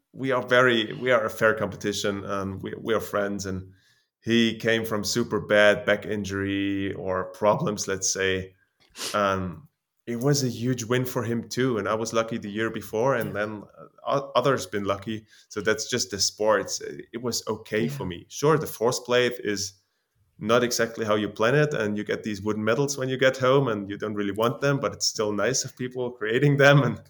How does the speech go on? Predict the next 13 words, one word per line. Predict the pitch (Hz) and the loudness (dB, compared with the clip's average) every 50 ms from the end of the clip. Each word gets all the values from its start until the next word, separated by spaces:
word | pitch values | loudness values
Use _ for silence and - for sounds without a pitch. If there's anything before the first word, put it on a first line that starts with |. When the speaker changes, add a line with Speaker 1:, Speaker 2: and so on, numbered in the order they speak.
| - - - - - - - _ _ _ _ _ _ - - - | -20 -20 -20 -20 -20 -20 -20 _ _ _ _ _ _ -12 -6 -2
Speaker 1:
uh, | 104 | 0
you | 101 104 104 104 | 0 0 0 0
get | 110 110 110 - | 0 0 0 -2
these | 107 104 95 101 107 | -4 -6 -4 -2 0
wooden | 117 113 113 107 98 | 0 2 2 0 0
trophies | - - 113 120 127 - - 143 135 123 | 2 4 4 4 4 2 0 0 0 0
and | 127 123 | -2 -2
stuff. | - - - 139 143 139 139 - - | -2 2 6 6 6 6 4 -2 -2
But, | - 104 101 98 98 | 0 0 0 2 2
um, | 98 95 95 95 95 92 92 - _ _ _ _ _ _ _ _ | 0 0 0 -2 -4 -8 -10 -14 _ _ _ _ _ _ _ _
yeah, | - 107 113 113 101 - _ _ _ _ 147 143 - _ _ _ _ _ _ _ _ _ _ _ - | -8 -6 -4 -4 -6 -8 _ _ _ _ -20 -20 -20 _ _ _ _ _ _ _ _ _ _ _ -14
it's | 113 - - | -10 -10 -8
fourth | - 131 135 117 | -6 -4 -6 -6